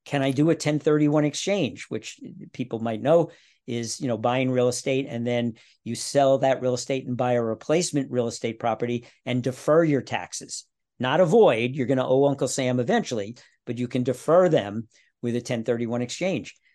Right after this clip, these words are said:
They wanna know, can I use my iras? You know, can I use cash? Can I use a heloc? Yes, but we don't advise that. In fact, I would probably not sell it to you, because then now you're paying your interest on your heloc, and that's gonna increase your carrying costs,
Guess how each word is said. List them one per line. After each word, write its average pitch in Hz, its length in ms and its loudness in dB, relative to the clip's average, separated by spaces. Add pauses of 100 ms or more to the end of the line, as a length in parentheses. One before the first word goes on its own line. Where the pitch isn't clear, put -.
(120)
They 123 100 2
wanna 131 260 0
know, 135 220 4
can 127 220 -4
I 127 80 0
use 139 440 2
my 135 280 2
iras? 131 560 2
You 165 60 -6
know, 120 120 -2
can 117 160 -6
I 113 40 -4
use 127 200 -2
cash? 180 560 -2 (300)
Can 127 140 -2
I - 20 0
use 139 240 2
a 147 40 2
heloc? 160 460 2
Yes, 139 320 0
but 135 200 0
we 123 100 -2
don't 123 240 2
advise 110 380 -4
that. 123 180 0
In 117 80 -10
fact, 117 200 -4
I 117 80 0
would 110 160 -4
probably 113 400 -4
not 110 280 -8
sell 117 260 -2
it 113 100 -8
to 143 100 -6
you, 170 200 -2 (400)
because 113 300 -8
then 113 200 -8
now 113 140 -4
you're 120 160 -4
paying 117 240 -4
your 110 140 -2
interest 127 400 -2
on 117 100 -6
your 104 80 -8
heloc, 117 400 -2
and 110 100 -8
that's 110 200 -8
gonna 117 160 -6
increase 113 420 -10
your 120 80 -14
carrying 208 380 -2
costs, 120 400 -6